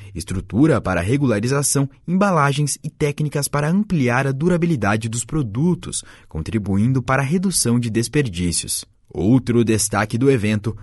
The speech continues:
foi a realização de quizzes interativos ao fim do circuito de oficinas, para incentivar a participação e o aprendizado dos estudantes.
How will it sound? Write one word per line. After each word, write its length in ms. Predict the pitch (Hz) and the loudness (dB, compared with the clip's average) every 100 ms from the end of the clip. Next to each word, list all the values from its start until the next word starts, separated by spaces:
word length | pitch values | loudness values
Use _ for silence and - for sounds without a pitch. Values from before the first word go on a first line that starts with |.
| - | -18
foi 280 | - 90 90 | -6 -2 0
a 60 | |
realização 680 | 87 104 110 117 113 - 120 | 0 0 2 2 0 0 0
de 100 | 135 | 0
quizzes 480 | 131 - 165 156 165 | -2 0 0 2 2
interativos 840 | 208 247 233 202 - 185 175 175 | 2 4 2 2 0 0 2 4
ao 120 | 196 | 2
fim 240 | 185 - 185 | 2 0 2
do 100 | 175 | 2
circuito 460 | 143 127 147 147 | 0 0 0 0
de 100 | 139 | 0
oficinas, 580 | 151 185 - 101 98 98 - - - | 0 0 0 2 2 0 -6 -18 -8
para 180 | 78 80 | -4 -4
incentivar 680 | 78 101 113 135 104 117 135 | -4 -4 -2 -2 0 0 0
a 80 | 127 | -2
participação 880 | 135 185 - - 196 175 - 165 - | -4 -4 -4 -2 0 0 0 -2 -4
e 100 | 180 | -2
o 80 | 196 | 0
aprendizado 800 | 196 208 196 180 110 107 110 110 | 0 0 2 2 2 2 0 -2
dos 180 | 110 98 | -2 0
estudantes. 960 | 110 - 123 98 113 98 - - - | 0 -2 -2 2 4 2 0 -8 -10